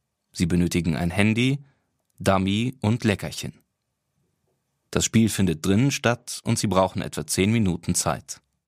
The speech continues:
Aufbau. Erstens, rufen Sie den Hund zu sich.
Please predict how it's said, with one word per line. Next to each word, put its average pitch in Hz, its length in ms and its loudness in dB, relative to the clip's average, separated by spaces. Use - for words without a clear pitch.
Aufbau. 90 560 0
Erstens, 120 540 0
rufen 131 340 2
Sie 143 100 2
den 135 180 2
Hund 123 240 0
zu 123 200 2
sich. - 380 -6